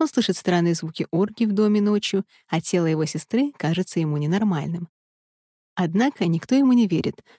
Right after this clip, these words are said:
а психолог убеждает, что подобные вещи совершенно нормальны в его возрасте. Подозрения Билла оказываются верными, однако становится слишком поздно, ведь всё это время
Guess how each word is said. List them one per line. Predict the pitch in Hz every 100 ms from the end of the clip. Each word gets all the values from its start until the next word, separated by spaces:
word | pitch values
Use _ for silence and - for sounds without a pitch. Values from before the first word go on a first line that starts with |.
| -
а | 269
психолог | - 254 302 285
убеждает, | 233 233 220 214 208
что | - 170
подобные | 160 165 160 160
вещи | 165 240 247 202
совершенно | - 208 - 302
нормальны | 247 185 160 175 190
в | 175
его | 165 170
возрасте. | 180 160 156 151 - 196 - _ _ -
Подозрения | 170 180 196 180 165
Билла | 202 294 294 262
оказываются | 226 220 294 277 269 220
верными, | 165 160 156 147 - _
однако | - 160 208 247 220
становится | - 175 214 214 202
слишком | - 156 160 180 180
поздно, | 156 139 170 165 - - -
ведь | 170
всё | -
это | 175 165
время | 185 262 277